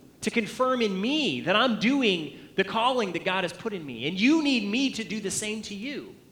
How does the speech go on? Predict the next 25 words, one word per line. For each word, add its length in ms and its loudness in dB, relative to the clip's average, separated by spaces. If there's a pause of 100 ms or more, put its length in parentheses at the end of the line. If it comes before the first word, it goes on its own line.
(880)
"Hey, 120 0
Josh, 320 2
I'm 80 -2
trying 340 0
this 180 -4
new 120 -6
thing," 340 0
or, 160 -4 (120)
or, 140 0
"I 120 -4
thought 340 -4
about 300 -4
this 180 -2
part 300 -2
of 80 0
my 80 2
life 280 0
and 80 -8
I 60 -6
feel 200 -2
like 160 0
God 200 -4
wants 260 -6
me 120 -4
to, 140 0